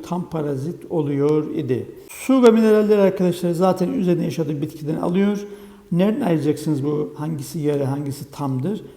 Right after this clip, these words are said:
Tabii ki fotosentezden ayıracaksınız. Bakın sadece su ve mineral alıp fotosentez yapıyorsa bu ne oluyor arkadaşlar? Bu yarı parazit oluyor. Yarı parazit bir bitkiymiş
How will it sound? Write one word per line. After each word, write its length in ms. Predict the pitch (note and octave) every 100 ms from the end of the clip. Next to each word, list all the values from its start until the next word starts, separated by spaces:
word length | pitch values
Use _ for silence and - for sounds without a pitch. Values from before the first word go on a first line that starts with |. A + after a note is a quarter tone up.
| - -
Tabii 200 | B2 B2
ki 100 | -
fotosentezden 840 | C#3+ C3+ C3+ C3+ C3+ C#3+ C#3 D#3
ayıracaksınız. 720 | C3+ C3 B2+ A#2+ - A#2+ A2 - F3+
Bakın 240 | - F3+
sadece 560 | - F#3+ F#3+ F#3 E3+ F3 - - - - -
su 200 | - F#3+
ve 80 | F#3
mineral 400 | E3+ F3 F#3 F#3+
alıp 260 | D#3+ D#3 -
fotosentez 760 | - F3 D#3+ F3 E3 E3+ D3
yapıyorsa 840 | D3+ D#3 F#3 G#3 F3 - E3+ A3 - - - - -
bu 120 | E3+
ne 60 | G3
oluyor 260 | F3+ D3+
arkadaşlar? 680 | D3 C3+ C#3+ C#3+ - A3+ E3
Bu 60 |
yarı 260 | C3 C3 C#3
parazit 480 | C#3 B2 A2+ A2 -
oluyor. 280 | A#2 A2+ G#2 - _ _ _ _ _ _ _ F3
Yarı 480 | F3 F3 E3 E3+
parazit 500 | E3 D3+ D3+ D3+ D#3
bir 180 | D#3+ C3
bitkiymiş 920 | C#3+ - F#3+ G3 D#3 C3 - - -